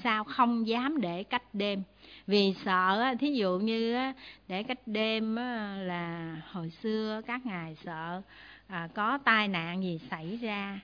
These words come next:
Bên y, à, thí dụ như thọ bên y rồi,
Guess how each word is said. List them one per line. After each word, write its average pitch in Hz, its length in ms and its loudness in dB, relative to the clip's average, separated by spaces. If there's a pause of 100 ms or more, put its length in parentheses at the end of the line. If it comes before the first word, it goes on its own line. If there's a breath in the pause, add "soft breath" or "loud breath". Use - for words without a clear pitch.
(360 soft breath)
Bên 226 200 8
y, 254 340 8 (720 soft breath)
à, 196 260 -2
thí 277 120 4
dụ 208 120 4
như 247 400 2 (340)
thọ 190 280 4
bên 247 140 6
y 247 180 6
rồi, 190 340 6